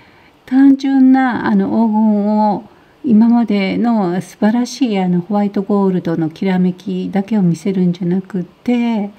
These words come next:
あの、見てるだけじゃダメだよっていうような感じの、えー、意味合いもあるんだと思うんですね。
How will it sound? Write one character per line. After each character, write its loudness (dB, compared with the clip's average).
あ 0
の、 2
見 2
て 0
る 4
だ 2
け 2
じ -2
ゃ -4
ダ -2
メ 4
だ -2
よ 0
っ -10
て -8
い -2
う -2
よ 2
う 0
な -2
感 0
じ -4
の、 2
え 0
ー、 -2
意 4
味 4
合 2
い 0
も 0
あ 0
る 2
ん 2
だ -2
と -8
思 0
う 0
ん -2
で -4
す -8
ね。 0